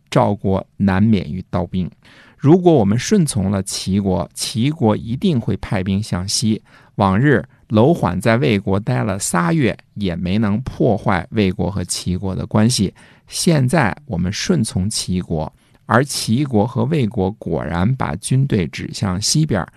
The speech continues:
那样可以让齐国和秦国都疲惫，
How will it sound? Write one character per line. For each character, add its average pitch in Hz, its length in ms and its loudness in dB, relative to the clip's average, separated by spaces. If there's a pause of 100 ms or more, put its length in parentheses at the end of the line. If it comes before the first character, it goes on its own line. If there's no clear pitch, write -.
(260)
那 143 240 2
样 107 200 2
可 104 200 -2
以 98 100 2
让 92 300 0
齐 - 420 -4
国 95 220 -2
和 90 180 -4
秦 98 420 0
国 87 220 -2 (140)
都 82 160 0
疲 - 280 -10
惫， - 220 -6